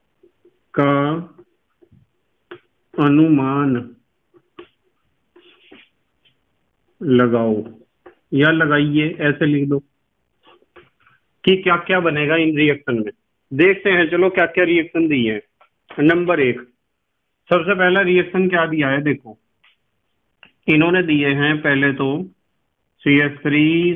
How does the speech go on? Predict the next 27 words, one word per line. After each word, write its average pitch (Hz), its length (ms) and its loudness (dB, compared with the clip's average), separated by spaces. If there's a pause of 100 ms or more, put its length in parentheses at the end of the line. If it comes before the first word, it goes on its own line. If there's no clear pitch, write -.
सीएच 139 480 0
टू, 165 360 0
सीएच 135 480 -2
टू, 160 140 0
तीन 147 320 2
कार्बन, 147 380 0 (720)
तीन 160 240 4
कार्बन 151 440 0
के 151 80 -2
बाद 147 260 0
ऑक्सीजन 143 520 -2
है 156 200 0
और 156 180 -4
फिर 156 280 0
सीएच 123 400 -2
थ्री 113 260 -6
है, - 120 -12 (240)
ईथर 143 320 0
है। 147 220 -2
तो 185 140 -10 (460)
क्या 147 140 2
नाम 151 240 -2
है 143 60 -4
बताओ? 151 400 -8 (500)
मिथाइल 147 440 0
प्रोपाइल 147 480 -4
ईथर, 120 260 -10